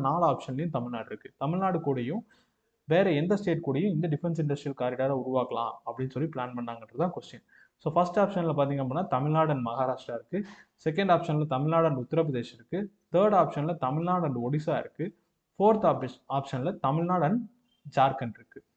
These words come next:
So, இந்த கொஸ்டினுக்கான ஆன்சர் என்ன அப்படின்னு பாத்தீங்க அப்படின்னா, option பி, தமிழ்நாடு and உத்தரப்பிரதேஷ். Fourth கொஸ்டினுக்கான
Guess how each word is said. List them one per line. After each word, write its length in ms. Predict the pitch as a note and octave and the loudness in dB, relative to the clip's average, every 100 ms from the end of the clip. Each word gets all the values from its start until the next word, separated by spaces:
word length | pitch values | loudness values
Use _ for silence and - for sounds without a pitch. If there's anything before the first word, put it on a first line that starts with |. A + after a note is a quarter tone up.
| _ _ | _ _
So, 180 | - F3+ | -4 0
இந்த 180 | F3+ F#3+ | 0 0
கொஸ்டினுக்கான 540 | F3 E3+ A3 G3+ F3 C3+ | 0 0 -2 0 0 0
ஆன்சர் 240 | D3 D3+ B2+ | -2 -2 -2
என்ன 160 | C3+ | -2
அப்படின்னு 200 | B2 A2+ | -2 -4
பாத்தீங்க 240 | A2+ - - | -10 -14 -20
அப்படின்னா, 240 | G#2+ C3+ F#3 - | -10 -6 -4 -2
option 280 | C3+ - B2 B2 | -4 -4 -6 -2
பி, 240 | G3+ A3+ - | -2 -2 -4
தமிழ்நாடு 420 | C3 D3+ D#3+ C#3+ | -2 0 0 0
and 140 | C#3+ - - | -2 -4 -6
உத்தரப்பிரதேஷ். 580 | - A#2+ A2+ - _ - _ _ _ _ | -8 -8 -8 -14 _ -20 _ _ _ _
Fourth 280 | D3+ D3+ D3+ | 0 0 0
கொஸ்டினுக்கான 440 | C#3 C#3+ B2+ A#2+ | -4 -4 -4 -6